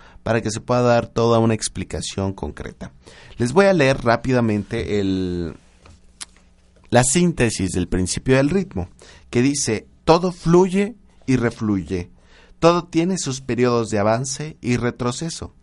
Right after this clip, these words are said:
todo asciende y desciende, todo se mueve como si fuera un péndulo.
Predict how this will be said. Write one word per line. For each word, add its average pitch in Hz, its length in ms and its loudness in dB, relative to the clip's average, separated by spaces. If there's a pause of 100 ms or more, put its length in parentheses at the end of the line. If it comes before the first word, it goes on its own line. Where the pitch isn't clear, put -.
(380)
todo 123 280 4
asciende 135 680 -2 (140)
y 123 160 2
desciende, 131 800 -2 (380)
todo 165 240 4
se 165 180 -2
mueve 135 500 0
como 101 240 -2
si 98 140 -8
fuera 117 240 0
un 120 160 0
péndulo. 92 640 -4